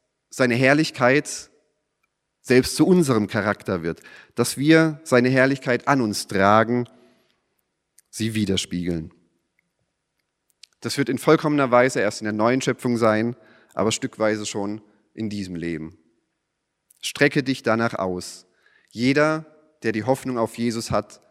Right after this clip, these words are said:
reinigt sich, wie auch jener rein ist. Und Gott ist dabei ein barmherziger Vater, geduldig und großzügig.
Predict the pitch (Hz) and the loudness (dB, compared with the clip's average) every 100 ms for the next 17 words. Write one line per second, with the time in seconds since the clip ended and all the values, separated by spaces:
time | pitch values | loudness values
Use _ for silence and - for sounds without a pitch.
0 | _ _ - 107 113 120 123 - 117 - | _ _ -4 0 2 0 -6 -10 -10 -12
1 | - 113 117 113 - 104 92 90 92 95 | -12 -2 -2 -2 -6 -4 -2 -2 -2 -2
2 | 85 64 - - - _ _ _ _ _ | -2 -8 -12 -16 -20 _ _ _ _ _
3 | _ _ _ _ - 107 - 131 156 - | _ _ _ _ -12 -8 2 2 2 -6
4 | - 123 - 120 113 120 104 104 104 98 | -14 -14 -6 -4 0 0 0 -2 -4 -4
5 | 104 113 113 - 113 117 120 _ _ _ | -2 -2 -2 -4 -2 -2 -4 _ _ _
6 | _ _ _ - 98 82 - 85 82 _ | _ _ _ -8 -4 -4 -8 -14 -16 _
7 | _ _ _ _ _ _ _ _ 117 104 | _ _ _ _ _ _ _ _ -6 0
8 | 113 139 151 175 - - _ _ _ _ | 2 4 4 0 -4 -18 _ _ _ _
9 | _ 127 127 - 104 98 - - 85 85 | _ -12 -10 -4 -4 -4 -8 -12 -12 -12
10 | 82 - | -16 -18